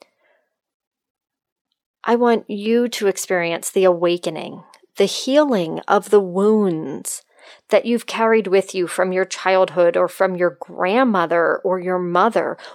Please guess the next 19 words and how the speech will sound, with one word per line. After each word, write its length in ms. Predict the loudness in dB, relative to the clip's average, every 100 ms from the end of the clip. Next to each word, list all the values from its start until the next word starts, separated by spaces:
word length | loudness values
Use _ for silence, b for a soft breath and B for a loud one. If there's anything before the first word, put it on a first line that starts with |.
| B
wounds 520 | 4 6 8 6 4
that 240 | 2 2 4
they 240 | 4 4
didn't 400 | 4 2 4 -2 -4
even 320 | 0 0 2
know 220 | 2 2
existed 960 | -2 -2 2 2 2 -4 2 2 2 -4 b b b b b _ _ _ _ _
or 220 | 4 6
they 260 | 6 6 6
were 180 | 6 2
just 540 | 2 2 2 -2 -12 -6 -2
bypassing 920 | 0 -2 -2 -2 -2 0 0 2 0
for 140 | -6
so 320 | -8 -4 -2
long, 580 | -2 -4 -2 -2 -4 -6 -12 _ _ -20 b b b b b b b _ _
and 140 | -4
help 400 | -4 -2 -2 0
you 140 | -2 -2
connect 880 | -4 -2 0 0 -2 -10 -14 -14